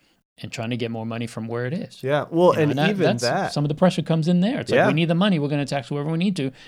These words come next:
Speaker 1: in order to fix this problem."
Speaker 2: Yeah.
Speaker 1: And then I see that as a social injustice, because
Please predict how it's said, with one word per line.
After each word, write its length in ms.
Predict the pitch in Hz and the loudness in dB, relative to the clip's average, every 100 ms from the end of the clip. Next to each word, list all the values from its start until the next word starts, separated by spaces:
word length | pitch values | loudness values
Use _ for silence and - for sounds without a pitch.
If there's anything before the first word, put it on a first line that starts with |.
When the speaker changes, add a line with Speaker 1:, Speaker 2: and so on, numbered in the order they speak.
| - | -4
Speaker 1:
in 100 | 131 | 0
order 180 | 143 143 | 0 0
to 60 | |
fix 200 | 139 127 | -2 -4
this 100 | 156 | -4
problem." 420 | - 202 180 95 - | -2 -4 -4 -8 -4
Speaker 2:
Yeah. 240 | 120 147 123 | 0 0 -2
Speaker 1:
And 120 | 139 | -4
then 120 | 170 170 | -2 0
I 160 | 170 | 0
see 200 | 214 160 | 0 0
that 140 | 131 117 | -2 -2
as 140 | 110 | -4
a 60 | 113 | -6
social 440 | - 139 - 120 | -4 -4 -4 -6
injustice, 680 | - 185 180 92 - 180 - - _ _ | 2 2 2 -2 -12 -18 -20 -20 _ _
because 480 | 139 127 135 123 113 | -10 -4 -2 -2 -6